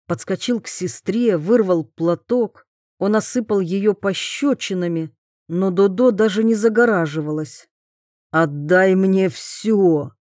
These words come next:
кричал Мышецкий, рыская рукой под подушками. «Где ты достаешь?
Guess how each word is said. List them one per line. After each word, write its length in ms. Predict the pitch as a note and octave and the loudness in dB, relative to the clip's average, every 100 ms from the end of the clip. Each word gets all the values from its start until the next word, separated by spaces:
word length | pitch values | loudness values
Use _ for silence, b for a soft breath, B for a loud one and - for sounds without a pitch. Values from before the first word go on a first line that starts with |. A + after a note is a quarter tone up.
| _ - | _ -2
кричал 480 | F#3 F#3 G#3 G3 | 0 0 0 0
Мышецкий, 680 | F#3 F#3+ - B3 A#3 - F#3+ | 0 -4 0 0 0 -2 0
рыская 480 | F3+ A3 - G3 F#3 | 0 -2 -2 0 2
рукой 340 | F3+ - A3 | 2 2 2
под 240 | - G3+ - | 2 -2 -2
подушками. 800 | G#3+ G3 E3+ - E3+ D#3+ - _ _ _ - | -4 -2 -6 -6 -6 -6 -8 _ _ _ -14
«Где 420 | C#3+ C#3 C#3+ F3 | -10 -4 0 0
ты 140 | - | 0
достаешь? 1000 | D3+ D#3 - - F3 E3 D3 A#2+ - - | 0 0 -2 -4 -2 0 -2 -4 -12 -18